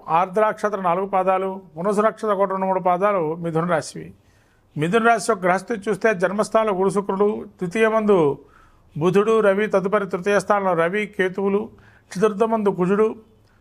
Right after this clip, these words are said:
నవమందు రాహు, వక్రగమనంలో శని, ఈ యొక్క ఏకాదశ సంచారం, ద్వాదశ, ఇది దశమ స్థాన సంచారం.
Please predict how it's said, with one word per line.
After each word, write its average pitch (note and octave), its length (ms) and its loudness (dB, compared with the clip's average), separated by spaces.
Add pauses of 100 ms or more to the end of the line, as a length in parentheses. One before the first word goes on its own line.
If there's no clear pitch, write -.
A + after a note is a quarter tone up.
(480)
నవమందు G#3 500 2
రాహు, F#3+ 560 2 (540)
వక్రగమనంలో A3+ 680 2
శని, F#3+ 640 -2 (440)
ఈ D#3 40 -2
యొక్క E3+ 520 0 (640)
ఏకాదశ G3 540 2
సంచారం, F3+ 520 0
ద్వాదశ, F3 320 2
ఇది F#3 300 0
దశమ E3+ 300 0
స్థాన F#3+ 260 -2
సంచారం. E3 520 -4